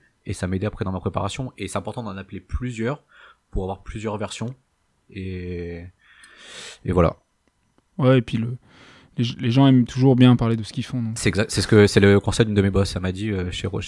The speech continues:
Speaker 1: quand j'étais chez Monde Rothschild, elle m'a dit, « Les gens aiment parler d'eux-mêmes. Donc, euh, contacte-les, tu verras, ça va le faire. » Et c'est le cas. Et ça, c'est, c'est primordial.
Speaker 2: Voilà, donc définir son projet professionnel, euh, prendre contact, euh, et troisième point.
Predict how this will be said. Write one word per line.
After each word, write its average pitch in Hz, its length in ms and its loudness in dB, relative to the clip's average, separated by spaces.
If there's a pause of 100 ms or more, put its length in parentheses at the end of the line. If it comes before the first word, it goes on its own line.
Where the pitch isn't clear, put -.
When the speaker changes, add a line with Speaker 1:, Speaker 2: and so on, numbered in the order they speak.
Speaker 1:
quand - 80 -8
j'étais 95 140 -6
chez - 120 -10
Monde 90 120 -8
Rothschild, 101 260 -8
elle 95 60 -6
m'a 90 100 -6
dit, « 101 300 -4
Les 95 100 0
gens 101 140 -2
aiment 101 140 -6
parler 90 200 -4
d'eux-mêmes. 90 280 -6 (600)
Donc, - 240 -10
euh, - 200 -6 (100)
contacte-les, 98 500 -4
tu - 160 -8
verras, 82 280 -4
ça 92 140 -8
va 90 80 -4
le 87 60 -8
faire. » 85 180 -6 (200)
Et 113 140 -2
c'est 107 120 -6
le 95 40 -8
cas. 107 180 -8 (520)
Et 107 60 -8
ça, - 160 -2
c'est, 90 220 -2
c'est - 120 -6
primordial. 92 460 -4 (640)
Speaker 2:
Voilà, 120 180 0
donc 123 140 2
définir 135 340 0
son 147 120 -4
projet 135 260 -2
professionnel, 131 680 0 (100)
euh, 113 500 2
prendre 151 260 6
contact, - 440 0 (280)
euh, 113 320 0
et 113 80 0
troisième 131 400 2
point. 139 240 -4